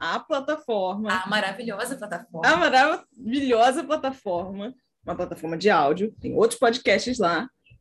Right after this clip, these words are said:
Speaker 1: Outras coisas interessantes, inclusive, chamado Orelo. Por que que a gente acha a Orelo tão maravilhosa assim?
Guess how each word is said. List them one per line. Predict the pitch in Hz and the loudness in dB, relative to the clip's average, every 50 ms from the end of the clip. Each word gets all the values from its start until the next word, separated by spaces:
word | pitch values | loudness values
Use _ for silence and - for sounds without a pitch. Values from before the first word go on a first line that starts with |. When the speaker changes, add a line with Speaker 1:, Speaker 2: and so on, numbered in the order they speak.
| _ _ _ _ _ _ | _ _ _ _ _ _
Speaker 1:
Outras | - 175 202 226 - 269 277 269 - | 2 4 4 4 4 4 2 2 4
coisas | - 240 233 233 226 226 | 4 6 6 6 6 4
interessantes, | 247 240 226 214 196 214 226 - 202 180 180 185 | 2 4 4 2 2 2 0 0 -2 -4 -4 -6
inclusive, | 190 - 247 269 269 208 190 196 240 | -8 -4 -4 -4 -2 -2 -4 -4 -4
chamado | 262 277 220 220 220 220 214 220 | -2 -2 0 2 2 2 4 2
Orelo. | 247 285 247 202 185 151 139 139 160 175 | 4 4 4 2 2 2 0 -4 -8 -8
Por | - 220 226 | -8 -8 -6
que | - 294 | -6 -4
que | 277 302 | -2 0
a | 285 | 2
gente | 262 277 277 269 294 | 2 2 0 2 2
acha | 233 220 233 262 262 277 | 2 2 2 2 0 -2
a | |
Orelo | 226 220 220 214 226 226 - - | 0 0 2 2 2 2 0 0
tão | - 247 277 294 | 0 2 4 4
maravilhosa | 294 277 240 247 247 233 240 233 208 202 202 208 196 214 | 2 2 2 0 -2 -4 -4 -6 -4 -2 -2 -2 -4 -6
assim? | 208 - - 196 170 147 131 | -8 -8 -8 -8 -8 -10 -12